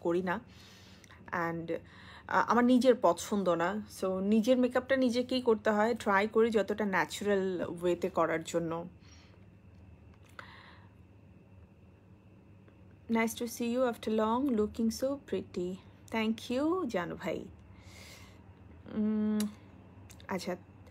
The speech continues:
তানভীর হাসান সজীব বলেছেন, "ব্রাহ্মণবাড়িয়া নবীনগর থেকে।" আমি কিন্তু, তানভীর হাসান সজীব, বুঝতে পেরেছি আপনি ব্রাহ্মণবাড়িয়া নবীনগর থেকে বলেছেন, এবং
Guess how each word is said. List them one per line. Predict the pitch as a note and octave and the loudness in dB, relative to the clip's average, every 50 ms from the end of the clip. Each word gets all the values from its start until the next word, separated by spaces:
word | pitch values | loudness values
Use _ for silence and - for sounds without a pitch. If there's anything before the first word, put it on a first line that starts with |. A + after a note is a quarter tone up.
| - - - - - - - - - - | -20 -20 -20 -20 -20 -20 -20 -14 -2 4
তানভীর | - A#3 A#3+ A#3+ A#3 C4+ C#4 | 6 6 6 6 4 2 0
হাসান | C#4+ C#4+ C4 C4 C#4+ C4+ | 0 0 0 2 2 0
সজীব | B3 - C4 A#3+ B3 A#3+ | 2 2 2 2 2 2
বলেছেন, | B3+ C4 B3+ C4+ C4 D#4+ D#4 D4 | 4 4 4 4 2 2 2 4
"ব্রাহ্মণবাড়িয়া | A3 A3 G3+ G#3 G#3+ A#3 A#3+ A#3+ A#3+ A#3+ B3 D4 D#4+ | 6 8 8 8 6 4 2 2 2 2 2 2 2
নবীনগর | D4 A3+ G3 G#3 G3 F#3+ F#3 F3+ F3 | 2 2 2 2 2 0 0 0 -2
থেকে।" | F3 - G3+ - F3 | -4 -4 0 2 2
আমি | F3+ G3+ A3 B3 | 2 4 2 0
কিন্তু, | B3+ C#4+ C#4 D4+ C#4+ | -2 -2 -2 -2 2
তানভীর | B3+ B3 A3+ A#3 A3+ B3+ B3+ A#3+ | 4 4 4 4 4 2 0 0
হাসান | A#3+ A3+ - A#3+ A#3 | 0 -2 0 0 0
সজীব, | A3+ - A3+ A3 G#3+ B3+ C4+ C#4+ - - - - | 0 2 0 0 0 -2 -4 -4 -4 -6 -6 -4
বুঝতে | G3+ G3+ - - - B3 | -4 -4 -2 -2 -2 0
পেরেছি | A3 - A3+ A3+ A3+ A3+ - - B3+ | 4 4 6 6 4 2 2 0 0
আপনি | A3+ G#3+ - - G#3+ | 0 0 -2 -4 -2
ব্রাহ্মণবাড়িয়া | G#3 F#3+ G3 F#3 F#3+ F#3+ G3+ G#3 G#3 G#3 G3 G#3+ G3+ | 0 2 4 4 4 2 2 2 2 2 2 2 2
নবীনগর | G3+ G3 F#3 F#3+ F#3+ G3 G3 G3 G3+ | 0 0 -2 -2 -2 -2 0 -2 0
থেকে | G#3 A3 G#3 G#3+ | 0 0 -2 0
বলেছেন, | G3 G3+ G3+ G3+ G#3 B3 B3 A#3 | 0 0 -2 -2 -2 -2 -2 -2
এবং | A3 G3 G#3 G3+ G3 | 0 0 0 -2 -2